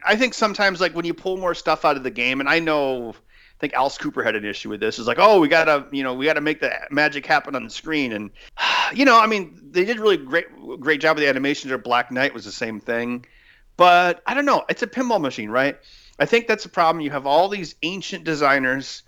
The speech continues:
you know, who are all, you know, they're, they're all old, and they think, "Oh, what do kids like? Oh, they like cell phones, right?"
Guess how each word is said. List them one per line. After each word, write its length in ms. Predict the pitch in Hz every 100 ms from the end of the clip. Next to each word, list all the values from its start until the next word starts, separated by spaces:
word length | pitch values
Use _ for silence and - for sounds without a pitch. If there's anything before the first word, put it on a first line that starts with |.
| - - _
you 140 | 131 131
know, 260 | 123 131
who 320 | 131 131 123
are 160 | 127 135
all, 480 | 151 160 160 165 151 -
you 120 | 131
know, 80 | 120
they're, 180 | 131 127
they're 160 | 139
all 220 | 143 165 160
old, 360 | 135 127 123 - - _ _
and 180 | 139 139
they 120 | 139 135
think, 320 | 165 151 - -
"Oh, 400 | 294 302 294 269
what 300 | 285 277 277
do 140 | 320
kids 480 | 247 - 302 233 233
like? 500 | 226 220 226 214 - -
Oh, 240 | 220 240 254
they 220 | 311 320
like 280 | 285 269 269
cell 400 | - 285 339 427
phones, 600 | - 240 214 208 170 185
right?" 380 | 180 190 370